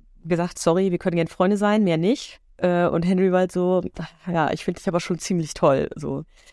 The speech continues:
Ähm, genau. Und Lucy wollte halt auch ihre Lebensaufgabe, ähm, also sich für die Rechte der Frauen einzusetzen, für die Abschaffung der Sklaverei zu arbeiten, weiter wahrnehmen und halt wirklich unabhängig bleiben. Das war ihr total wichtig.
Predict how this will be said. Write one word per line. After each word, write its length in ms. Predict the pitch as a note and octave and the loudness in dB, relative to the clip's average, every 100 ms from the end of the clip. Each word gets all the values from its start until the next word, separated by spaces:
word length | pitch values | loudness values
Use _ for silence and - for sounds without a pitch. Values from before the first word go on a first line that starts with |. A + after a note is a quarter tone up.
| _ _ - - F3+ | _ _ -20 -4 2
Ähm, 340 | E3+ E3 D#3+ | 2 2 2
genau. 300 | E3 C#3+ D3 - - - _ | 2 0 -4 -10 -20 -20 _
Und 300 | F#3+ G#3 - - | 0 2 -2 -10
Lucy 320 | - G3 F#3+ F#3 | -4 -2 0 2
wollte 160 | G3 | 2
halt 120 | G#3 | 2
auch 100 | - | 2
ihre 180 | F3 E3+ | 0 0
Lebensaufgabe, 920 | F3 F3 D#3 C3 - C3+ C#3+ C#3+ C3 - | 0 0 -2 -4 -4 -6 -2 -2 -2 -4
ähm, 300 | D3 D3 C#3+ C#3 | -6 -6 -10 -6
also 180 | - D3 | -4 -4
sich 120 | C#3+ | -6
für 60 | - | -2
die 80 | D3+ | 0
Rechte 260 | D#3+ - | 0 -2
der 80 | D3 | -4
Frauen 240 | - G3 | 2 4
einzusetzen, 760 | E3 E3+ D#3 D#3 D#3 - D3+ D#3 | 4 0 0 -2 -2 -2 -2 -2
für 80 | - | -2
die 80 | |
Abschaffung 380 | - - D#3 D#3+ | -2 -2 -6 -2
der 100 | D3+ | -4
Sklaverei 520 | - D#3 D#3+ - F3+ | -2 -2 -2 0 0
zu 180 | F3 - | 0 -2
arbeiten, 380 | D#3 D#3 - D#3 - - - | 0 -2 -4 -8 -8 -20 0
weiter 280 | E3 F#3+ D3+ | 0 0 0
wahrnehmen 380 | D#3+ F#3+ G3+ F3+ | 2 4 2 0
und 100 | D#3+ | -2
halt 180 | D3+ | -2
wirklich 280 | D#3+ F3+ - | -2 -2 -2
unabhängig 420 | D3+ C#3+ C3+ B2 | 0 0 -2 -4
bleiben. 220 | - C3 C3+ | -2 -2 -2
Das 140 | C#3 | -2
war 80 | D3 | -2
ihr 40 | |
total 340 | D3+ - D3 C#3 | -2 -6 -6 -4
wichtig. 420 | C#3 - - | -6 -6 -8